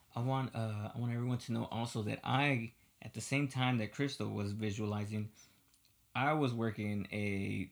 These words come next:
kinda last minute job that I had to get just so I can have, like, a steady check. 'Cause at this point,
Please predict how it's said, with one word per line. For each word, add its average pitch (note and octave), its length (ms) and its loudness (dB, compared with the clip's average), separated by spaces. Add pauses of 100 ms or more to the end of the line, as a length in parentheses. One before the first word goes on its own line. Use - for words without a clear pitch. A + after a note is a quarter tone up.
(540)
kinda A2+ 280 0
last A#2 320 2
minute A2 260 0
job G#2 280 4
that G2 100 2
I G2 80 2
had G2+ 360 0
to - 100 -2
get G2 340 0
just - 300 -4
so G2 100 -2
I G2 60 0
can G2+ 160 -4
have, G2 180 0
like, F#2 140 -6
a - 40 -12
steady G2 320 -2
check. F#2+ 300 -2
'Cause G2+ 100 -2
at F#2+ 140 -2
this A#2+ 140 -2
point, G2+ 260 -4